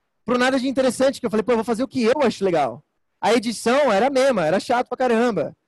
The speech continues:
Demorava? Demorava. Mas eu tava fazendo um negócio que eu achava legal. Era, era como, eu sinto os vídeos do Nada de Interessante como se fosse uma espécie de desabafo meu, sabe?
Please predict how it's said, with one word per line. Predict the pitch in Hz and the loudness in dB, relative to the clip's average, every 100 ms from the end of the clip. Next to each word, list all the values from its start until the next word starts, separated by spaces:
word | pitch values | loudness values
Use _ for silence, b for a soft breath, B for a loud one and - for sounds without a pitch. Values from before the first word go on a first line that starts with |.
| _ _ | _ _
Demorava? | 190 208 208 254 185 | -2 2 2 2 0
Demorava. | 175 240 220 240 220 175 127 _ _ _ _ - | 0 2 2 2 0 -2 -6 _ _ _ _ -6
Mas | 208 | -2
eu | |
tava | 233 247 | 0 0
fazendo | 233 233 | 0 0
um | |
negócio | 226 226 | 0 -2
que | - | -2
eu | |
achava | 220 220 | -2 0
legal. | 220 214 190 175 135 _ - | 2 4 4 2 -2 _ -6
Era, | 170 185 - | -2 -2 0
era | 196 208 | 0 0
como, | - 247 277 240 _ _ _ _ _ - | 0 -2 -2 -4 _ _ _ _ _ -6
eu | 196 | -6
sinto | - 254 | -4 -6
os | 233 | -4
vídeos | 233 214 | -2 -2
do | |
Nada | 214 208 | 0 0
de | 185 | -2
Interessante | 220 202 233 226 | -2 0 0 -4
como | - 226 | -2 -8
se | - | -2
fosse | 240 - | -4 -2
uma | 226 | -4
espécie | - 226 202 | 0 0 0
de | 220 | -4
desabafo | 180 233 180 220 - 214 | -2 0 2 0 -2 -4
meu, | 190 175 | -2 -2
sabe? | 165 196 196 143 | 0 0 2 -2